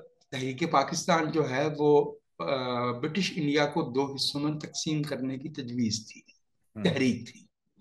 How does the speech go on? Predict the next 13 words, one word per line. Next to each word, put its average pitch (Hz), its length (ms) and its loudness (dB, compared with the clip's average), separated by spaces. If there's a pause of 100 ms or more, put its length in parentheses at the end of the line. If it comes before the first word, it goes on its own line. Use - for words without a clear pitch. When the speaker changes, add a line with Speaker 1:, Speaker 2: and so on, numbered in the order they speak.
(640)
Speaker 1:
हमें 233 280 8
तहरीक 214 440 4
आज़ादी 185 500 4
के 196 80 4
बारे 127 280 0
में 123 140 -6
नहीं 117 240 -2
पढ़ाया - 380 -10
गया। - 260 -18 (1160)
हम 175 160 8
उस 202 280 0
वक्त 233 280 4
भी 175 380 4